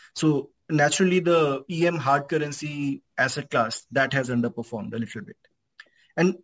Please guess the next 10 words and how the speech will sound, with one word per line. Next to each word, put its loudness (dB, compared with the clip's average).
third 4
factor 0
is, -2
again, 0
the 0
virus 0
concerns, -6
they -4
have 2
abated -2